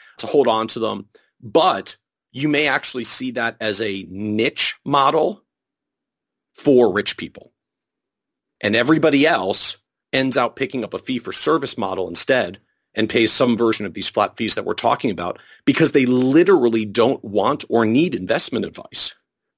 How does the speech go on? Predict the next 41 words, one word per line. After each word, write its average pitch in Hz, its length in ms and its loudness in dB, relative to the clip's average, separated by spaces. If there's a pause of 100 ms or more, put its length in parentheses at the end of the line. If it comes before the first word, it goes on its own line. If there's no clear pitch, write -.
(180)
They 147 100 4
need 175 160 6
advice 127 320 2
on 110 160 -4 (540)
everything 165 500 2
else 165 220 -2
going 92 260 -4
on 90 160 -6
in 87 60 -8
their 90 100 -6
financial 87 500 -4
life, - 300 -16
right? 101 160 2
I, 113 220 0
I 127 40 0
gotta 135 200 2
navigate 131 680 -2
my 120 300 -2 (320)
career, 143 640 -2 (180)
my 123 160 0
salary, 139 680 -2 (240)
a 139 100 0
job 160 380 -2
change, - 400 -8 (160)
starting 160 440 0
a 147 60 -2
business, 135 560 -4 (320)
cash 147 300 -4
flow 170 200 0
and 165 100 0
spending, 143 600 -4 (240)
my 131 60 0
student 160 480 2
loans, 127 400 -2
my 135 160 0
credit 180 380 -2
card 110 320 -2
debts. 85 380 -8
I'm 151 260 2
getting 151 420 0
married. 143 480 -4